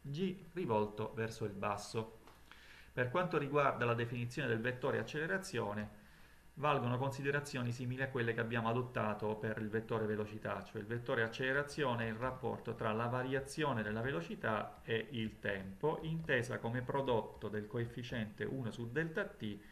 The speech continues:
per il vettore variazione della velocità. Quindi da un punto di vista formale l'accelerazione è il prodotto di un numero per un vettore.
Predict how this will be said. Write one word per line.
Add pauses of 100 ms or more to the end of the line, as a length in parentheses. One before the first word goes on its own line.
(400)
per
il
vettore
variazione
della
velocità.
Quindi (460)
da
un
punto
di
vista
formale
l'accelerazione
è
il
prodotto
di
un
numero
per
un
vettore.